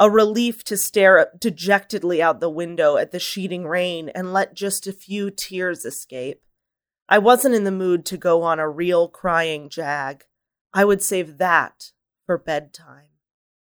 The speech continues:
when I would have to think about the coming morning." This Emily Dickinson poem.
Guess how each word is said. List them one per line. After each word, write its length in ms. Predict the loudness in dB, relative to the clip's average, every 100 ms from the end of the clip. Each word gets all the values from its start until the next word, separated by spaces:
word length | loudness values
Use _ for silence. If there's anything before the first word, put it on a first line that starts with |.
| _ _
when 160 | -2 2
I 80 | 2
would 140 | 2
have 160 | -2 -4
to 80 | -10
think 400 | -12 -10 -10 -14
about 280 | -14 -14 -14
the 80 | -20
coming 540 | -16 -12 -12 -14 -20
morning." 480 | -20 -20 -20 _ _ _ _ _ _ _ _ _ _ _ _
This 160 | -2 2
Emily 340 | 2 4 4 2
Dickinson 560 | -2 -6 -8 -10 -8
poem. 340 | -4 -4 -4